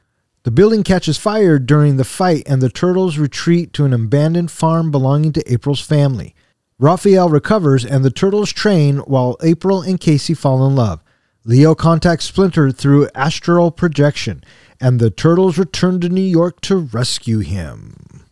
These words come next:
So we have the fight at, uh, April's apartment, you know, and they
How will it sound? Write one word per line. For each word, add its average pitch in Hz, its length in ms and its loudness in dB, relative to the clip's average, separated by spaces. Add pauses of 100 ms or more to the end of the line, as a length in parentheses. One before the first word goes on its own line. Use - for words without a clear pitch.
(960)
So 208 220 2
we 202 240 2
have 226 320 -2
the 185 140 2
fight 180 580 0
at, 143 320 0
uh, 120 480 0 (120)
April's 139 320 2
apartment, - 600 -6 (360)
you 117 120 0
know, 92 380 -2
and 113 400 2
they 139 180 4